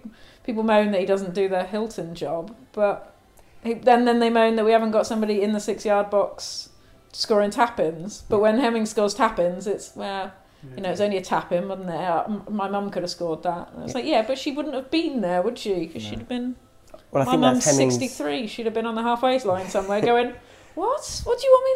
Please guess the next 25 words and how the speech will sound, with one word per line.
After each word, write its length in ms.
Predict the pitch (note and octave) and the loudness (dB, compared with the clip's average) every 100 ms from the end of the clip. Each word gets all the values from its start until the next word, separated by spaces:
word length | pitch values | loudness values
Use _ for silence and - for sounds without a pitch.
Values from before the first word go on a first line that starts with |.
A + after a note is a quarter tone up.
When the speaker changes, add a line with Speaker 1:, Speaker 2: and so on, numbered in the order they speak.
| C5 | 4
Speaker 1:
to 60 | C5 | 4
do?" 960 | D5 - - C3 - - D#3 C3+ C#3 | 0 -4 -12 -12 -12 -14 -12 -10 -12
Speaker 4:
<laughs> 0 | G#2+ - - - - - _ | -14 -18 -20 -20 -20 -20 _
But 100 | D#3+ | -2
yeah, 60 | D3 | 2
that's 200 | C#3+ D3 | 2 2
Hemmings' 340 | D#3+ D3 A#2+ | 2 2 4
role, 240 | B2+ A#2 A#2 | 4 4 2
isn't 160 | A#2 A2 | -2 -2
it? 40 | |
He's, 240 | A#2 A2+ | 0 -2
he's, 300 | B2 B2 A#2 - | -2 -4 -4 -8
he's 240 | A#2+ B2+ C3+ | -6 -2 2
not, 380 | C#3 A#2+ - - | 4 4 2 -8
as 140 | C3 B2+ | -6 -4
you 60 | |
say, 180 | A#2 A2+ | -2 -2
he's 180 | A#2+ A#2+ | 0 0
not 180 | B2+ A#2+ | 0 0
the 140 | A#2 | -2
kind 180 | B2 A#2 | -2 -2
of, 80 | A2 | -2
he's 160 | A#2+ | -2
not 80 | B2+ | -2
gonna 220 | B2 A#2+ | 0 -2